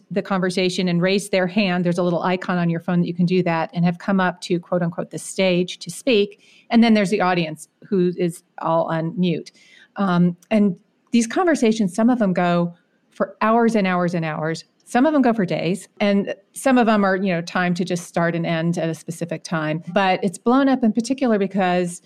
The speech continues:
Elon Musk was on there, um, Randy Zuckerberg was on there recently, Joe Rogan was just on there speaking about some stuff. So literally, you could go into a room and talk to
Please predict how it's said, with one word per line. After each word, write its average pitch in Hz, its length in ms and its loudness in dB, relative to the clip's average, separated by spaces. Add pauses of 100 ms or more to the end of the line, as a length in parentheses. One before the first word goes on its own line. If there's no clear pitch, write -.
(120)
Elon 175 360 2
Musk 226 340 0
was 233 160 2
on 220 280 2
there, 214 600 2
um, 175 240 -2
Randy 170 240 0
Zuckerberg 233 460 0
was 226 160 2
on 220 160 2
there 214 160 2
recently, 196 1000 -2 (300)
Joe 202 160 2
Rogan 226 640 4 (160)
was 226 160 2
just 226 220 -2
on 208 140 0
there 208 140 2
speaking 214 400 -4
about 196 240 -4
some 202 140 -6
stuff. 196 200 -2
So 202 340 0
literally, 226 420 2
you 202 100 0
could 214 140 -2
go 196 140 2
into 190 180 -2
a 185 60 -2
room 190 180 -2
and 180 100 -2
talk 175 360 -4
to 170 420 0